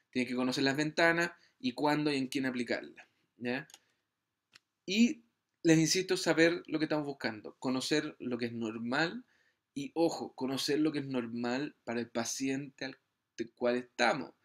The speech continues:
Si yo agarro un paciente con hipertensión pulmonar y que la causa más frecuente es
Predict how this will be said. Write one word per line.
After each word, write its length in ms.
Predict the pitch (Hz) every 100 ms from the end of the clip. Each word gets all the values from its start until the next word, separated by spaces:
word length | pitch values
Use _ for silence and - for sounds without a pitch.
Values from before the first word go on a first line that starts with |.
| _ _ _ _
Si 260 | - 117
yo 320 | 123 139 160 135
agarro 360 | 131 139 139
un 100 | 135
paciente 440 | 135 127 151 147 127
con 120 | 123
hipertensión 480 | 117 113 120 - 123
pulmonar 560 | 135 135 151 165 131
y 80 | 113
que 80 | 113
la 100 | 117
causa 240 | 117 120
más 140 | 117 117
frecuente 540 | 120 135 139 135 127
es 140 | 143